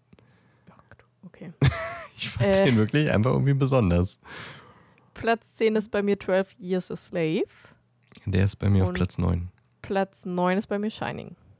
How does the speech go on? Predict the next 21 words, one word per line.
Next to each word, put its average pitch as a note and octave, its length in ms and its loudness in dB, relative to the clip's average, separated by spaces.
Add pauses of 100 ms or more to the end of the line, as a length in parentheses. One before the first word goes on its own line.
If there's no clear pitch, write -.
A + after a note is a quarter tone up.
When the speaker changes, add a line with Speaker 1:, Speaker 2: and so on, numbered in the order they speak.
(720)
Speaker 2:
Oh, G#2+ 360 4
okay. - 440 0 (180)
Ja, G2 200 2
nee, A2+ 240 2
den A2 160 0
fand G2+ 160 -2
ich F2+ 100 -2
langweiliger. E2 500 0 (1200)
Ich G#2 180 0
hab F#2 80 2
jetzt - 260 0
schon F#2 220 4
meine F2+ 240 6
neun F2 300 4
vorge-, F2 500 0 (320)
vorgeprescht, - 640 0
sorry. F2+ 320 0 (580)
Dann F#2 120 -2
mach F2+ 160 0
gern - 200 -2
acht. - 280 -6